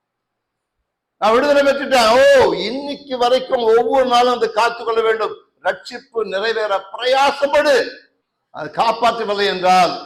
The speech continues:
அது வீணாய் போய்விடும். ஏனென்றால் தேவன் காப்பாற்றி நடத்துகிற தேவனா இருக்கிறார்.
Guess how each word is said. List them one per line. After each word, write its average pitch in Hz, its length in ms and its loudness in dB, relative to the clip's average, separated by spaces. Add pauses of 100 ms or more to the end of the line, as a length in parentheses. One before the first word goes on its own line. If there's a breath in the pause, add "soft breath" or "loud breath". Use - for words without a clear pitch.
அது 151 140 -8 (140)
வீணாய் 170 380 -10
போய்விடும். 131 400 -20 (1200)
ஏனென்றால் 202 420 -2
தேவன் 190 720 -4
காப்பாற்றி 214 760 -4
நடத்துகிற 185 500 -6
தேவனா 175 200 -6
இருக்கிறார். 131 400 -10